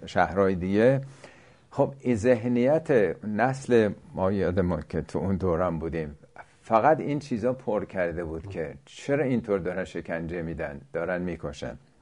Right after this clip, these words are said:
البته اون رژیم موفق شد سال هزار سیصد و پنجاه و سه تا چهار همه رو سرکوب بکنه.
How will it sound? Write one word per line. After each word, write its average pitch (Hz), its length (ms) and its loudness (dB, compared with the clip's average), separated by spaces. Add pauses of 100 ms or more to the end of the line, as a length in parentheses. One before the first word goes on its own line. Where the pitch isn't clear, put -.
(600)
البته 110 400 0
اون 131 200 0
رژیم 120 240 0
موفق 113 460 0
شد 110 200 -4
سال 104 380 2 (680)
هزار 98 300 2
سیصد 90 440 -4
و 92 300 2
پنجاه 90 640 -6
و 85 60 -8
سه 95 400 -2
تا 98 120 0
چهار 120 340 4
همه 104 420 0
رو 131 120 4
سرکوب 90 520 -2
بکنه. 76 420 -6